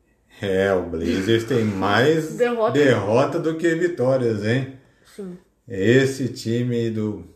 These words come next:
Speaker 1: Blazers. Será que o Damian Lillard de novo vai
Speaker 2: Vamos ver.
Speaker 1: Ó.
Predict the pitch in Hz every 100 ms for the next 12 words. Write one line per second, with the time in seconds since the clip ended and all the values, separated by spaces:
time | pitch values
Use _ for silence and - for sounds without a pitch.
0 | - 95 92 110 135 143 147 147 139 -
1 | - - _ _ _ _ _ _ _ _
2 | _ _ _ _ _ _ _ _ _ _
3 | _ _ _ - 107 98 120 123 143 135
4 | 127 110 - - - 107 123 123 107 117
5 | 156 156 147 131 135 131 160 180 143 131
6 | 120 127 117 - 269 214 - - _ _
7 | - 151 165 156 123 107